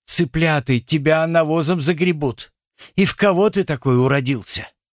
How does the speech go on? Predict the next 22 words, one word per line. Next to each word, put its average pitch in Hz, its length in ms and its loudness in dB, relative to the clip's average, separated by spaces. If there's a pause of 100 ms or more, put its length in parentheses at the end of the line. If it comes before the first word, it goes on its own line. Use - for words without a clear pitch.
(320)
Отца 117 540 0
твоего 123 400 0
через 131 400 0
его 143 340 2
ухватку 143 720 -2
и 185 120 2
устукали 170 680 0
на 175 140 0
шахтах. - 600 -6 (760)
Каждой 170 480 0
дыре 113 400 0
был 101 240 -6
гвоздь. 113 580 -4 (560)
А 120 120 0
тебя 127 320 0
сейчас 131 520 0
ребятишки 131 680 0
клюют. 123 600 0 (460)
А 143 180 2
опосля 160 600 0
и 175 160 0
вовсе 185 500 0